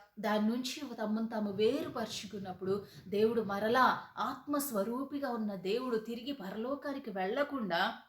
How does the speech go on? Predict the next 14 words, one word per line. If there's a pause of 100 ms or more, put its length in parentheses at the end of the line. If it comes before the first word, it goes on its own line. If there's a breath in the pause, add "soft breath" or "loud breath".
(600)
ముందు
వచ్చి
ఏం
చేస్తున్నారంటే (200 loud breath)
వీరితో
మరలా
సహవాసాన్ని (200 loud breath)
మరలా (140)
స్థిరపరుస్తున్నారు.
ఆయనతో (240 loud breath)
ఆ
సహవాసంలోనికి
మరలా
వారిని